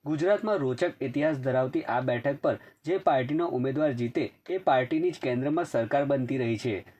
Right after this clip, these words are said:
અહીં ભાજપે ધવલ પટેલને મેદાને ઉતાર્યા છે, તો કોંગ્રેસે વાંસદા બેઠકના વર્તમાન ધારાસભ્ય અનંત પટેલને બે હજાર ચોવીસની દિલ્હીની દોડમાં ઉતારી દીધા છે. વલસાડ લોકસભા બેઠકમાં વલસાડ જિલ્લાની પાંચ વિધાનસભા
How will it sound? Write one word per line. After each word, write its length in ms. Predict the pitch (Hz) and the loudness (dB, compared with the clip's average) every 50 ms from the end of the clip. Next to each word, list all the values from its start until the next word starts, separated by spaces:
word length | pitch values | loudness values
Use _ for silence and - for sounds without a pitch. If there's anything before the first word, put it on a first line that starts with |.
| _ - - | _ -12 -6
અહીં 220 | 139 151 180 202 | -2 0 0 2
ભાજપે 440 | 151 147 135 131 123 151 151 175 185 | 2 2 2 2 2 0 0 0 0
ધવલ 340 | 147 127 127 117 131 143 156 | 0 0 0 2 2 0 2
પટેલને 440 | 147 - 127 120 - 143 147 160 160 | 2 0 -2 0 0 0 0 2 0
મેદાને 400 | 151 135 120 117 131 139 135 139 | 0 0 0 0 0 0 0 -2
ઉતાર્યા 400 | 131 117 110 - - 127 127 123 | -2 0 2 2 4 4 2 2
છે, 180 | 120 170 160 113 - - - _ _ | 0 -2 -2 -4 -4 -8 -20 _ _
તો 120 | - 180 - | -4 -4 -2
કોંગ્રેસે 560 | - - 147 131 123 131 143 156 151 - 180 | 0 2 2 2 2 0 -2 -2 -2 -2 -2
વાંસદા 420 | 151 123 117 113 113 - - 160 | 0 2 2 2 2 2 0 0
બેઠકના 460 | 156 143 135 123 117 143 131 151 147 139 | 2 2 0 0 0 -2 -2 0 -2 0
વર્તમાન 500 | 120 117 113 107 - 139 135 143 139 117 | 2 0 0 0 0 -2 -2 -2 -2 -2
ધારાસભ્ય 580 | 113 113 113 123 123 117 131 123 151 143 - - - - _ _ _ | -2 -2 -2 -2 -2 -2 -4 -2 -2 -2 -2 -2 -6 -18 _ _ _
અનંત 360 | 147 151 170 180 185 190 - | -4 -2 -2 -2 -2 -4 -2
પટેલને 400 | - 143 127 120 151 151 170 175 | -2 -2 0 0 0 0 0 0
બે 180 | 151 131 123 123 | 0 0 0 0
હજાર 180 | 117 139 147 151 | 0 0 -2 -2
ચોવીસની 640 | - - 123 117 123 165 156 - - 180 156 120 117 - _ _ _ - | -2 0 0 2 2 2 -2 -2 -2 -2 -2 -2 -4 -8 _ _ _ -4
દિલ્હીની 400 | 151 165 170 180 185 202 202 208 | -2 -2 0 -2 -2 -2 -2 -2
દોડમાં 440 | 180 143 131 120 117 135 151 170 165 | -2 2 2 2 2 2 0 0 0
ઉતારી 320 | 143 120 123 131 131 135 | -2 0 2 2 2 2
દીધા 280 | 127 123 117 110 113 110 | 0 -2 -2 0 0 0
છે. 300 | 104 - 107 95 87 - _ _ _ _ _ _ _ - - _ - _ _ - | 0 0 -2 -2 -4 -6 _ _ _ _ _ _ _ -20 -20 _ -20 _ _ -2
વલસાડ 420 | 135 151 165 165 151 214 220 180 165 | 0 0 0 2 2 2 0 2 2
લોકસભા 480 | 156 160 165 151 - 180 165 185 185 | 0 0 0 0 0 2 2 2 2
બેઠકમાં 540 | 175 156 135 123 - 151 151 175 175 170 160 | 2 2 0 2 0 -2 -2 0 -2 0 2
વલસાડ 380 | 131 123 131 120 120 170 160 151 | 2 0 0 0 0 0 0 0
જિલ્લાની 420 | 139 147 147 147 156 156 165 170 | 0 -2 0 0 0 0 0 -2
પાંચ 320 | 160 - 127 123 123 - | 0 0 0 0 0 -2
વિધાનસભા 580 | 147 143 139 151 147 147 - 147 131 147 147 147 | -4 -2 0 0 -2 0 -2 -2 0 0 -2 -2